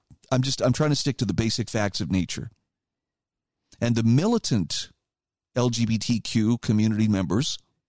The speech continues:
which I think comprises a very small minority even of, of the gay community,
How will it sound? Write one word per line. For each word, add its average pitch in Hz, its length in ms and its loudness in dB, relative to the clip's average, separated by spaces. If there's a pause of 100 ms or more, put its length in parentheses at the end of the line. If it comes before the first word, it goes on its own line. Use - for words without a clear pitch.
(480)
which 110 180 0
I 123 100 0
think 131 180 -2
comprises 117 440 0
a 82 60 -2
very 120 260 -2
small - 560 0
minority 104 500 0
even 139 260 -2
of, 113 140 -6
of 101 140 0
the 107 60 0
gay 110 240 0
community, 120 600 -2